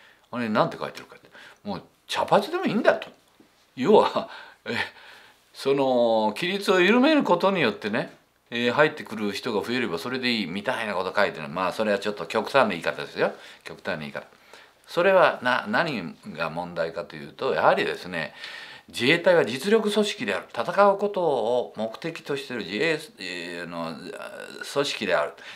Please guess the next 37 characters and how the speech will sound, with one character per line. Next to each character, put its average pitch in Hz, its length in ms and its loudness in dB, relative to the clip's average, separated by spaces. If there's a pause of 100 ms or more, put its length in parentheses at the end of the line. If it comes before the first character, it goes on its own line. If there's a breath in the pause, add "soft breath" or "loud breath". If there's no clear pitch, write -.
実 123 220 -4
力 151 180 -2
組 165 140 -4
織 113 200 -6
で 87 100 2
あ 92 80 4
る 90 80 -2
と - 120 -8
い 98 120 -6
う 110 80 -8
こ 208 100 -8
と 175 140 -4
を 98 340 0 (280 loud breath)
宙 151 200 -6
ぶ 156 160 -10
ら 160 120 4
り 151 120 -4
ん 147 140 -10
に 135 120 -8
し - 80 -12
た 131 120 -4
ま 127 120 -4
ま 139 280 -2 (180 loud breath)
や 98 120 -14
っ - 20 -18
て - 180 -10
る 107 60 -8
か 190 120 2
ら 156 60 0
そ - 160 -6
う 78 60 -4
な 71 100 -10
る 62 80 -14
ん - 80 -20
で - 80 -20
す - 120 -20
ね。 123 200 -12